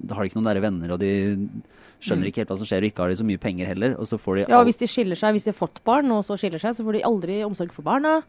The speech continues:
Speaker 1: Nei, og så
Speaker 2: Eh.
Speaker 1: får de hele den der opplevelsen av å være sånn, ja, OK, alle snakker om hvor kult det er å være,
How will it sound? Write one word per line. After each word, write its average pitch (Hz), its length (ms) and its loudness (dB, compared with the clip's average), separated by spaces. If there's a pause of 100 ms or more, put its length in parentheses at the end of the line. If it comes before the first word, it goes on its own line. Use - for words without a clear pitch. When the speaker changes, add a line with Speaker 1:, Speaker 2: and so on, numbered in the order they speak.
(100)
Speaker 1:
Nei, 143 180 2
og 143 80 -4
så 147 140 0
Speaker 2:
Eh. - 80 -2
Speaker 1:
får 123 140 6
de 135 80 6
hele 113 120 4
den 107 120 2
der 101 320 2 (560)
opplevelsen 98 560 0
av 113 160 4
å 110 40 2
være 95 200 0
sånn, 95 260 -4 (420)
ja, 120 80 6
OK, 127 140 2 (140)
alle 110 240 0
snakker - 320 -4
om 95 80 -2
hvor 98 320 0 (720)
kult 90 360 -4
det 95 120 0
er 92 120 -2
å 92 40 -2
være, 90 280 -4